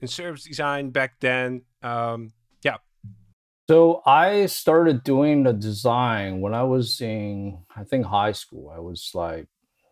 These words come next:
Speaker 2: that's when I had a first, like, computer. I was, you know, I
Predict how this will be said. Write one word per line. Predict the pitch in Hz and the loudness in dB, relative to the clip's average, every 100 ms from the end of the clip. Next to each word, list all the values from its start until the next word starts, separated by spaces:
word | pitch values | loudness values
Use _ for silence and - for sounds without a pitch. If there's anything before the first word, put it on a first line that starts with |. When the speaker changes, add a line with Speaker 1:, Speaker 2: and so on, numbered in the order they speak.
| _ _ | _ _
Speaker 2:
that's | _ _ _ | _ _ _
when | 95 90 | -10 -8
I | 85 92 | -6 -6
had | 95 107 101 | -4 -2 -2
a | 95 | -4
first, | - 104 98 - | -4 -4 -2 -4
like, | 95 | -6
computer. | 101 95 - 120 87 73 | -8 -8 -2 -2 -4 -10
I | 85 | -12
was, | 87 85 - - - - | -12 -12 -10 -10 -10 -12
you | 98 | -20
know, | 92 85 82 _ | -20 -20 -20 _
I | _ | _